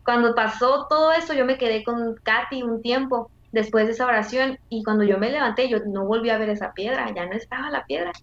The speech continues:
Y entonces yo me quedé pensando y dije, "Pues una piedra que aparece y desaparece como que no, no tiene mucho sentido, ¿no?".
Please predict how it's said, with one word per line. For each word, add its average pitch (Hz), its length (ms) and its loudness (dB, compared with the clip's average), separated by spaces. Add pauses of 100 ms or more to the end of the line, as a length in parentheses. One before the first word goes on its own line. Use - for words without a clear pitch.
(340)
Y 262 100 4
entonces 220 460 2
yo 240 160 4
me 254 200 2
quedé 214 320 2
pensando 254 640 -2
y 285 80 2
dije, 269 520 2 (520)
"Pues 220 180 4
una 233 220 2
piedra 285 300 4
que 302 80 0
aparece 247 400 0
y - 20 0
desaparece 277 720 0
como 269 280 -2
que 220 120 -6
no, 233 680 0
no 233 380 -6
tiene 254 180 2
mucho 262 280 2
sentido, 277 760 -2
¿no?". 330 180 -2